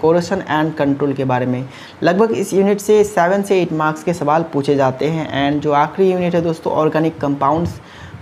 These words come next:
पॉलीमर and प्लास्टिक्स, तो इस यूनिट से लगभग सात से आठ मार्क्स के सवाल पूछे जाते हैं। तो हर एक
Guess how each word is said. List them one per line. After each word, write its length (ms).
पॉलीमर 520
and 260
प्लास्टिक्स, 600
तो 320
इस 160
यूनिट 240
से 340
लगभग 300
सात 360
से 100
आठ 300
मार्क्स 280
के 120
सवाल 360
पूछे 260
जाते 280
हैं। 180
तो 100
हर 160
एक 160